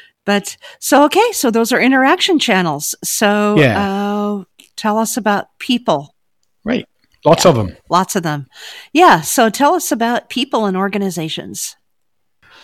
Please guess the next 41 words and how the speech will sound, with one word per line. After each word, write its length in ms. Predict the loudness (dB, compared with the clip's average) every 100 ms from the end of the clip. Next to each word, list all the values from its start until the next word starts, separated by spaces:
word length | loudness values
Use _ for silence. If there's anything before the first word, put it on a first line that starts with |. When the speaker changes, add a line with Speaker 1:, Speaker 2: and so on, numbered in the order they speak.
| -6
Speaker 2:
Um, 500 | -4 -2 -4 -8 _ _
so 280 | -10 -10 -10 _ _
people 260 | -14 -6 -4
are 60 |
people. 420 | -2 -4 -6 -16 _ -12
Um, 480 | -6 -6 -6 -8 -12 -12
so, 340 | -6 -4 -6 -10 _ -10
you 80 |
know, 100 | -8
people 340 | -6 -6 -2 -2
are 80 | -2
the 80 |
people 320 | -2 0 0 0
that 160 | 0
you 120 | 0
interact 480 | 2 2 0 -4 -4
with 240 | -4 -4 -4
in 200 | -4 -2
the 120 | 0
organization. 960 | -2 -2 -2 -2 0 0 -2 -6 -8 -12 _ -18
I 160 | -12
mean, 300 | -6 -4 -4 -8 -20 -18 -4
you 80 | 0
know, 100 | 2
are 100 | 4
there, 140 | 2
what 180 | 4 2
are 20 |
those 220 | 4 2
people 280 | 0 -2 0
doing? 400 | 4 6 6 2
The 80 | 2
roles 380 | 2 2 2 0
they've 180 | -4
got, 260 | -4 -6 -6
maybe. 340 | -6 -6 -6
So, 280 | -6 -6 -4
you 120 | -4
know, 80 | -4
are 120 | -4
they, 240 | -4 -4